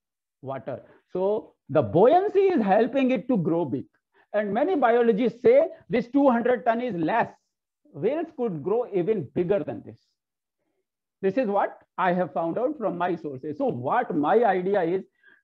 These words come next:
to give you ideas, crazy ideas. So you stop searching for all other stuff and start searching how big whales big, uh, behave, why they are, cannot be big, how dinosaurs were there.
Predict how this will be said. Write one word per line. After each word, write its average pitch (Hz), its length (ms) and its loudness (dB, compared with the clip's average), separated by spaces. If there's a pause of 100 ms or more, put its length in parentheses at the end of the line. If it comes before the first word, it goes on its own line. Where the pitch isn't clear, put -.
to 208 200 -4
give 254 240 0
you 233 400 -2 (1200)
ideas, 165 480 -2 (360)
crazy 254 440 4
ideas. 196 480 0 (320)
So 233 560 -2
you 294 220 0
stop 214 380 -4
searching 220 440 -4
for 202 220 -2 (120)
all 240 200 0
other 233 300 -2
stuff 180 280 -8 (180)
and 233 240 -2
start 202 340 -2
searching 202 360 -6
how 170 320 -2
big 156 440 -4
whales 190 280 -4 (100)
big, 185 280 -4 (360)
uh, 160 280 -4 (260)
behave, 190 540 -2
why 160 280 0
they 190 180 -4
are, 185 180 -2
cannot 175 440 -6
be 180 80 -4
big, 180 400 -8 (300)
how 180 260 0
dinosaurs 185 680 -2
were 175 160 -4
there. 165 400 -2